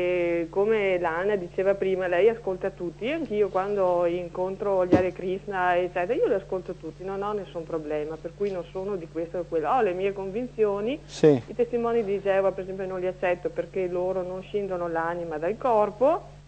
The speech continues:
Speaker 1: Eh,
Speaker 2: Allora,
Speaker 1: però insomma comunico con loro su altre tante cose.
Speaker 2: scusa Simonetta,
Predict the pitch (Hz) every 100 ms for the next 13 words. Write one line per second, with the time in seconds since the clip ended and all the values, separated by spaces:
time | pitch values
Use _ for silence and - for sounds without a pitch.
0 | - - - - - - - 147 180 180
1 | 147 440 349 311 302 262 247 262 302 226
2 | 220 208 196 208 277 254 190 190 202 185
3 | 160 165 156 180 220 254 196 - 233 220
4 | 175 151 - 165 160 160 156 - 131